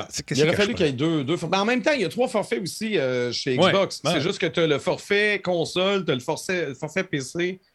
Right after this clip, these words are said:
Speaker 2: t'as le forfait Ultimate qui englobe tout.
Speaker 1: Hmm.
Speaker 2: C'est quand même relativement simple à comprendre.
Speaker 1: Finger
Speaker 2: Parce que là, ben, c'est pas, on est, on n'est pas pareil. C'est comme, le extra inclut des jeux, mais il faut les downloader et les exécuter sur ta P S cinq.
Speaker 1: Puis l'autre, t'es dans le nuage.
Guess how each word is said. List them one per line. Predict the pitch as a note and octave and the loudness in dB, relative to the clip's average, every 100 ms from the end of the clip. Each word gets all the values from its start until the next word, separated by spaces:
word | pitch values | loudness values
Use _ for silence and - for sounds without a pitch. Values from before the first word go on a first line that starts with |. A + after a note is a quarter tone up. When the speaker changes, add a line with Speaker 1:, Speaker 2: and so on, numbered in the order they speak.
| _ - | _ -2
Speaker 2:
t'as | C#3 | -2
le | |
forfait | B2+ D3+ G#3 | 0 0 2
Ultimate | F#3 - C#3+ E3+ D#3+ | 0 0 -2 0 0
qui | C3+ | -2
englobe | B2+ B2+ G#2 | 0 -2 -2
tout. | C#3+ - _ - | -8 -10 _ -2
Speaker 1:
Hmm. | D3 C#3 - _ _ _ | -2 -2 -10 _ _ _
Speaker 2:
C'est | - - C#3 | -6 -4 0
quand | E3 D3+ | 0 2
même | E3 F3+ | 0 0
relativement | B2+ C#3+ C3+ - C3+ B2+ B2+ | 0 2 0 -2 -4 -2 -2
simple | A#2 C3 B2+ A#2+ | -2 -4 -4 -4
à | G#2+ | -6
comprendre. | A2+ G2 G2 F#2 F2 _ - | -6 -8 -8 -10 -12 _ -6
Speaker 1:
Finger | B2 B2 | 0 2
Speaker 2:
Parce | D#3+ | 2
que | D#3 | 2
là, | C#3 C#3+ A3+ A#3+ | 4 4 2 0
ben, | D3+ C3 B2+ | 0 -2 -2
c'est | A2+ - - | -6 -12 -6
pas, | F3+ | -2
on | D3 B2+ | -2 -2
est, | C3+ B2+ | -4 -4
on | B2 | -4
n'est | B2+ | -2
pas | F3+ D3 - | -2 -4 -4
pareil. | B2 A#2+ A#2 | -4 -2 -4
C'est | G#2 | -4
comme, | A#2 G2+ _ _ _ _ _ _ _ - | -8 -8 _ _ _ _ _ _ _ 0
le | D#3 F#3 | 2 2
extra | G#3+ - F#3 B3 | -2 -4 0 2
inclut | A3 C3 F#3+ | 0 -2 -2
des | F3+ D3 | 0 0
jeux, | C3 E3+ A3 | 0 -2 -2
mais | F3 C3 | -2 -2
il | |
faut | - D#3 D3 | 0 0 2
les | B2 | 0
downloader | C3 C3 B2+ A#2+ D#3 | 0 0 -2 -2 -4
et | |
les | C3 A2 | -4 -4
exécuter | A#2+ A#2+ A#2+ D#3 | -4 -6 -8 -10
sur | C#3+ | -8
ta | - | -8
P | G#2+ A2+ | -6 -6
S | - | -6
cinq. | C3 E3+ F#3 - _ _ _ _ | -8 -8 -10 -16 _ _ _ _
Speaker 1:
Puis | A#2 | -2
l'autre, | B2 B2 | -2 -2
t'es | |
dans | A2+ G2+ | -4 -4
le | |
nuage. | G2+ F2+ | -6 -10